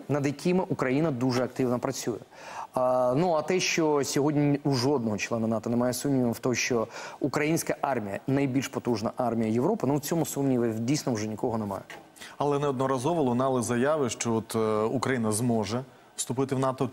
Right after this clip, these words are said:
Speaker 2: тільки після закінчення війни. Як ви вважаєте, наскільки от взагалі зараз Альянс, е, потужно підтримує Україну і озброєнням, і всім іншим? Чи можливо все-таки, м, можна більше підтримувати?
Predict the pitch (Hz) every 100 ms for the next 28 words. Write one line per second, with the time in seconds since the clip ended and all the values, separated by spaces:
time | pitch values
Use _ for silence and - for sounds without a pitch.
0 | - 139 139 - 139 165 - 123 113 107
1 | 117 113 117 110 107 107 92 - - -
2 | - - - - - - - - - -
3 | - 127 180 185 180 170 139 147 180 240
4 | 214 175 135 151 175 147 127 135 127 -
5 | 147 135 170 156 - - 127 127 127 123
6 | 123 123 123 113 135 175 117 104 - -
7 | 135 123 110 110 117 143 202 214 120 104
8 | 101 101 113 175 165 117 107 107 98 143
9 | 147 185 170 127 110 - - - 131 143
10 | 127 196 151 - 135 139 147 - - -
11 | - - 120 - 117 127 120 127 113 180
12 | - - 110 - 110 95 87 -